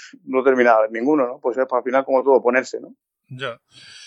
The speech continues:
Speaker 2: Fernando García dice, "Tengo en mente que para con los que dejamos de jugar al básquet porque el físico no da más de sí, el pádel es la mejor manera de seguir haciendo deporte. Divertido, buena línea de aprendizaje,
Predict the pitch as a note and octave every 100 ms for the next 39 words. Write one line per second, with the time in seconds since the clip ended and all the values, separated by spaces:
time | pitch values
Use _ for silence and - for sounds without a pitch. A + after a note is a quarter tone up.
0 | - - - _ - E3+ F#3+ G#3 F#3 D#3+
1 | C3+ C#3+ C3 C#3 F#3 G#3 G3+ G#3+ B3 A3+
2 | F#3+ F3 E3 D#3 D3+ D3 - C#3 E3+ G3
3 | G3 D#3+ E3 D#3+ D#3+ E3+ - G3 E3+ D#3
4 | C3+ F3 E3+ C#3+ C3 C3+ C#3+ C#3+ C#3 C3+
5 | B2+ A#2 - F#3+ F3+ D#3 C3 - E3+ F#3
6 | F3 F3 D#3 - F#3 F3+ E3+ G#3 G3 D#3+
7 | E3 D#3 - D#3 B2+ C3 - G2+ A#2+ C3+
8 | B2+ F3+ G3+ A3 A3+ D3+ D#3 D3+ D#3 D3+
9 | C#3+ C#3+ C#3+ E3 - G3